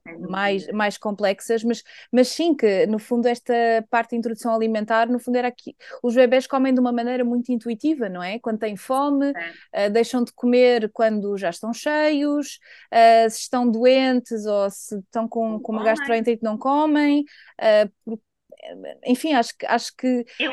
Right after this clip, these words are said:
Speaker 1: ouvir o corpo, basicamente.
Speaker 2: podemos aprender muito com, com os bebés neste sentido. Eu acho que esta questão da, da, da introdução alimentar, há, há uma introdução alimentar do bebê e depois há a do, dos pais e dos cuidadores, que, e às vezes,
Speaker 1: Exatamente.
Speaker 2: eh, não, não sei até que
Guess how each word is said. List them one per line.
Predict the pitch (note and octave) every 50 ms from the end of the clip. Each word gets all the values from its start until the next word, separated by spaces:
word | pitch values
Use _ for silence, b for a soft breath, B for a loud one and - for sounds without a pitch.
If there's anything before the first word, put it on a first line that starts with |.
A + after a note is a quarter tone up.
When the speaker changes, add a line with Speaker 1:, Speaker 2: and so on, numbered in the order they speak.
| C4
Speaker 1:
ouvir | C4+ B3+ A#3 A#3 C#4+ C4+ D4+
o | D4 - -
corpo, | C#4 C#4 C#4+ E4 E4 D#4 B3+
basicamente. | A3+ A#3 A3+ A3 G#3 G#3+ A3+ A3 - A3 G#3 G#3 G3+ F#3+ F3+ F3+ F#3+
Speaker 2:
podemos | C4 B3+ C#4 C#4+ C#4+ B3
aprender | D4 D4 - D4+ D4 C4+ C4+ C#4+
muito | C#4 C4+ C4 B3+ C4+ C#4+ D4+ D4 D4 - D4+ -
com, | - - C#4+ C4+ C#4 C4+
com | - - D4 C#4+
os | D4 B3+
bebés | A#3 B3 C#4 C4 B3+ A3 B3+ C4 C4
neste | C4 C4+ C4+ - -
sentido. | - C4+ B3+ C4 B3+ - B B B B B
Eu | - B3+ C4+
acho | C#4 C4
que | - D#4+
esta | D4 - D#4
questão | D4 - - D4 C4+
da, | C4+ C#4 C4+ B3+
da, | A#3 C4 C4 B3+
da | A#3+ A3+ B3+
introdução | B3+ B3 B3+ B3 B3+ - - C4
alimentar, | B3 B3 B3 A#3+ A#3+ B3+ C4 C4+ C4 b b b b b b b _ -
há, | - - - - B3
há | B3+
uma | C4 C#4
introdução | C#4+ C#4 C#4+ D4 C4+ - C#4+
alimentar | C4+ C4+ C4+ C4 C4 B3+ B3+ - C4 B3 B3
do | A3 A#3
bebê | A#3 A#3+ B3 A#3 A3 B3 C4
e | A#3
depois | - - C4 A#3+ B3+
há | B3 A#3 A3+ A3 G#3+ - - -
a | A3+
do, | G#3+ F#3+ G#3+ A3 E3 E3 A3+
dos | G#3+ F#3+ G#3 A3+ A3+ G3+ -
pais | - - B3 B3 A3+ A#3
e | B3
dos | G#3+ -
cuidadores, | - - A#3+ G#3+ G#3 G3+ F#3 F3+ F3 E3+ - - -
que, | - - A#3 A3 G#3+ B B B B B
e | A#3 A#3
às | A#3+ A#3
vezes, | A3+ C4+ C#4+ B3+ B3
Speaker 1:
Exatamente. | C#4+ C4 -
Speaker 2:
eh, | C4 C4 B3+
não, | B3+ C4+ C#4 -
não | C4 C#4 C#4+ C#4
sei | - - D4
até | B3+ D4 C4+
que | C4